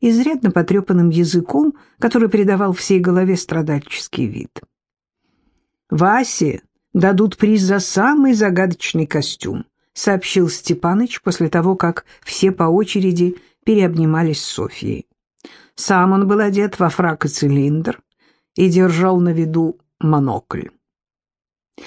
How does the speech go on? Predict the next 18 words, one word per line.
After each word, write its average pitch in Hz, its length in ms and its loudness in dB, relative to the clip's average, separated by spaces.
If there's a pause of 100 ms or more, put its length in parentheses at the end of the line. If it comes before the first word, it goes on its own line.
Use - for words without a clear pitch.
(220)
«Вы 302 460 2
сегодня 294 500 2
кто?» 226 440 0 (480)
спросила 175 500 0
Софья. 127 560 -6 (720)
«Понятия 294 600 0
не 160 200 0
имею. 156 260 -2
Главное, 254 460 2
что 202 420 -4 (220)
меня 160 320 0
пустили. 175 800 -4 (760)
Познакомься, 175 800 2
Соня, 240 500 0 (320)
это 339 220 0
моя 185 300 2
жена». 117 500 -4 (1400)
Жена 269 440 2